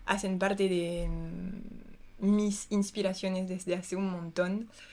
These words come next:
pero en lo concreto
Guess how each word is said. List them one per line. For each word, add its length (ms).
pero 960
en 240
lo 120
concreto 760